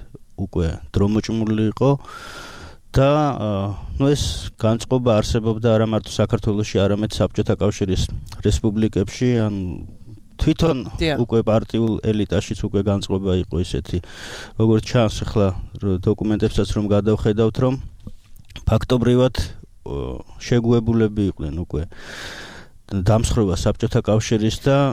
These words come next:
Speaker 1: განსაკუთრებით საქართველოში ეს კარგად იგრძნობოდა. მთელი საზოგადოება, კიდევ ერთხელ გავიმეორებ,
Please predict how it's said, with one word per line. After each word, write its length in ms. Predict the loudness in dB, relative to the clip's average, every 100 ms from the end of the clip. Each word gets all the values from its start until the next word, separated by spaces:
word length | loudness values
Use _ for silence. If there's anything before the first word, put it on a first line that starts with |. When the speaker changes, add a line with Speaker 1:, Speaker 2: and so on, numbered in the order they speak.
| -4
Speaker 1:
განსაკუთრებით 1000 | -2 2 2 2 0 -2 0 2 2 0 -4 -6
საქართველოში 880 | -4 0 2 0 0 0 0 -2 -2
ეს 220 | 0 -2 -6 -16 -16
კარგად 420 | -2 0 2 0
იგრძნობოდა. 580 | 0 -2 0 0 2 2
მთელი 400 | 0 2 2 2
საზოგადოება, 800 | 2 0 0 2 2 2 -2 -4
კიდევ 200 | -2 -2
ერთხელ 280 | -2 0 -2
გავიმეორებ, 720 | -2 0 0 0 2 4 2